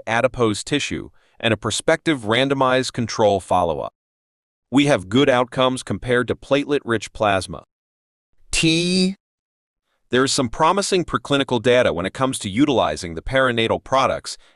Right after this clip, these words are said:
Amniotic suspension allograft has been studied in a couple of our keys. No product has yet been approved for use in the United States by U S F D A. And therefore, we still need further studies,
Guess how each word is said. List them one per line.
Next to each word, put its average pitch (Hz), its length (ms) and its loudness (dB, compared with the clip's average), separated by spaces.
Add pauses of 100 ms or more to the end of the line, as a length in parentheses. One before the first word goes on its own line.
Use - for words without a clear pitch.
(100)
Amniotic 156 500 0
suspension 120 540 -2
allograft 98 640 -2
has 90 100 -6
been 90 140 -6
studied 123 480 0
in 104 120 -4
a 95 60 -4
couple 110 340 -2
of 92 120 -2
our 82 160 2
keys. - 420 -14 (840)
No 127 260 2
product 131 480 2
has 101 160 -2
yet 131 180 2
been 156 120 0
approved 139 420 2
for 110 140 0
use 110 340 0
in 113 80 -2
the 98 80 -4
United 113 400 0
States 92 380 -4
by 92 160 -2
U 117 400 0
S 110 240 2
F 98 200 2
D 98 240 -2
A. - 240 -2 (840)
And 107 160 -4
therefore, 156 600 2 (220)
we 117 100 -2
still 196 300 0
need 175 180 2
further 123 320 0
studies, - 580 -4